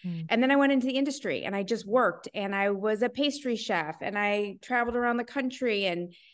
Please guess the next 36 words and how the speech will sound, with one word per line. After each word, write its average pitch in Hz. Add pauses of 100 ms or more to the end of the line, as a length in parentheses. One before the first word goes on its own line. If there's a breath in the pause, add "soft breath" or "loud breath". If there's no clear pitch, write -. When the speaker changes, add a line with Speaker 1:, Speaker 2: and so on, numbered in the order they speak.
(140)
Speaker 2:
had 240
different 240
jobs. 220
And 190
I 196
just 226
wanted 233
to 220
just 202
get 196
a, 180 (340)
as 202
much 233
experience 208
as 185
possible, 214 (480 soft breath)
and 202
ended 233
up 233
in 208
South 214
Florida. 202 (600)
And 190 (440)
long 196
story 208
short, 254 (340)
I 196
met 180
a 185
boy, 254
we 214
got 190
married, 277
we 233
had 202
kids. 247